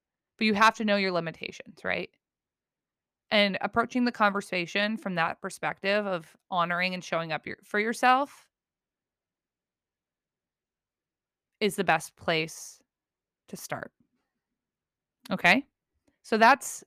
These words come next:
that, those are my tips for saying no. It's a work in progress. Don't beat yourself up. But just slowly but surely, start practicing saying no to the things that you just cannot commit to.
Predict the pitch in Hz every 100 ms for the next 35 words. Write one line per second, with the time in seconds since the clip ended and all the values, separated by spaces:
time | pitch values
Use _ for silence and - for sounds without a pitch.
0 | - 208 220 240 220 254 285 277 247 -
1 | 220 - 208 - 180 180 175 151 67 -
2 | _ _ _ _ _ _ 180 185 202 285
3 | 294 285 262 262 262 - - - - 170
4 | 156 190 233 254 262 254 214 190 _ _
5 | _ _ _ _ _ - 247 294 294 -
6 | 254 269 294 302 - 294 302 226 185 196
7 | - _ - - 233 240 233 208 214 -
8 | 208 202 202 185 180 175 165 170 165 -
9 | 170 170 170 - - _ _ _ _ _
10 | - 185 185 175 170 - - 170 165 160
11 | 156 _ _ 190 156 - - -